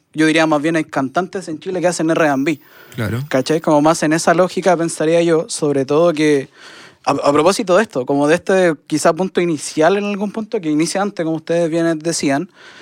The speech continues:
Speaker 1: pero que de alguna u otra manera quizá ahora germina, y también lanzo como el desafío abierto a toda la gente que está escuchando esto y quiere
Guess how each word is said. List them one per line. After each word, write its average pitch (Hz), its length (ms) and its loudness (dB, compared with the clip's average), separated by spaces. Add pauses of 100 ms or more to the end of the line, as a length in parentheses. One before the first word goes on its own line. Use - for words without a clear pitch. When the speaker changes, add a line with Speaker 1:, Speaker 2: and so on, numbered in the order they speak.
(200)
Speaker 1:
pero 185 160 2
que 202 80 0
de 185 80 4
alguna 185 300 0
u 185 60 2
otra 196 200 2
manera 175 300 2
quizá 180 260 0
ahora 180 180 6
germina, 196 720 0
y 139 200 -4
también 143 400 2
lanzo 180 260 2
como 151 200 2
el 139 60 2
desafío 139 420 -2
abierto 156 300 0
a - 40 -6
toda 180 140 2
la 175 100 -2
gente 185 280 -4
que 175 80 -4
está 185 160 -6
escuchando 180 420 -4
esto - 180 -6
y 160 60 -2
quiere 180 420 -2